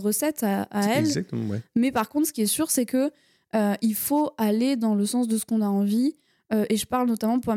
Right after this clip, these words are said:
Speaker 1: pour des grandes décisions. Vu qu'il y a pas de règles, ben, il y a pas de règles non plus sur le fait qu'on doit habiter ensemble, pas habiter ensemble,
Speaker 2: C'est
Speaker 1: avoir
Speaker 2: ça.
Speaker 1: des enfants, pas des enfants, et cetera. Je pense que c'est vraiment un choix de chacun. Mais par exemple, quand on a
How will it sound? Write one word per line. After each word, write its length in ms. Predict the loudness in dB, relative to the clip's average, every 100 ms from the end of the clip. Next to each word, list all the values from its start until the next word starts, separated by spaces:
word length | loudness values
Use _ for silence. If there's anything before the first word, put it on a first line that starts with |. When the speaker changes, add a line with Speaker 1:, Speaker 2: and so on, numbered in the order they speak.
| -2
Speaker 1:
pour 140 | -2
des 120 | -2
grandes 260 | -2 0 0
décisions. 580 | 0 -2 -2 0 0 0 -4 _ _
Vu 160 | -2 0
qu'il 100 | 0
y 40 |
a 40 |
pas 140 | 0 0
de 100 | 0
règles, 260 | 0 -2 0
ben, 120 | 0
il 60 |
y 40 | 0
a 40 |
pas 140 | 0 0
de 80 |
règles 180 | 2 2
non 120 | 2
plus 140 | 0 -4
sur 140 | -2
le 60 | -2
fait 240 | -2 -4
qu'on 140 | -2 0
doit 180 | 0 0
habiter 360 | -2 -2 -2
ensemble, 480 | 0 0 0 0 0
pas 140 | 0 -2
habiter 340 | -2 -2 -2
ensemble, 520 | 0 0 0 0 0
Speaker 2:
C'est 20 | 0
Speaker 1:
avoir 140 | 0
Speaker 2:
ça. 40 | 0
Speaker 1:
des 140 | 0 0
enfants, 420 | -2 0 0 0
pas 160 | -2
des 180 | -2 0
enfants, 300 | -2 0 -2
et 80 | 0
cetera. 400 | -2 -2 -2 -2
Je 80 | -2
pense 140 | -4
que 100 | -2
c'est 120 | -2
vraiment 280 | 0 2 2
un 40 | 0
choix 180 | -2
de 60 | -4
chacun. 400 | -4 -4 -2 -2 -4 _ _ _ -2
Mais 80 | -2
par 180 | 0 -2
exemple, 300 | 0 0 0
quand 180 | -2 -2
on 80 |
a 140 | -2